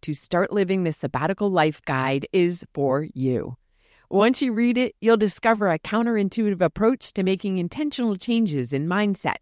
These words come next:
and lifestyle. You'll learn how to own your feelings and your struggles so you can address them, and find out how to face fears, step out of your comfort zone, and rewire your beliefs.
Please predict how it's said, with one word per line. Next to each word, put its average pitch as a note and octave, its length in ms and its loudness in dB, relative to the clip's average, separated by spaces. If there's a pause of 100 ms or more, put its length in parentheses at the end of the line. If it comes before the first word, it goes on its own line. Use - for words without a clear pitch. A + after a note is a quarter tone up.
and D#3 200 -4
lifestyle. C#3 680 -2 (720)
You'll A3 180 4
learn C4+ 240 4
how C4 260 0
to F#3 280 -2 (140)
own G#3+ 420 2
your E3 180 0
feelings A#2+ 680 -4
and G3 220 2
your G3+ 100 4
struggles A#2+ 560 -2
so A3+ 200 4
you A3+ 160 2
can B3 160 0
address A#3+ 340 0
them, C3 380 -2 (680)
and F3+ 240 2
find C4 280 2
out G3+ 200 2
how - 220 -2
to F3+ 160 -2 (100)
face G#3+ 320 0
fears, F3 600 -2
step - 420 -4
out F3+ 180 4
of A#3+ 140 2
your B3 100 -2
comfort F#3+ 440 -2
zone, E3 440 -2
and C#3+ 140 -6
rewire D3 800 0
your C3 340 -2
beliefs. D3 680 -6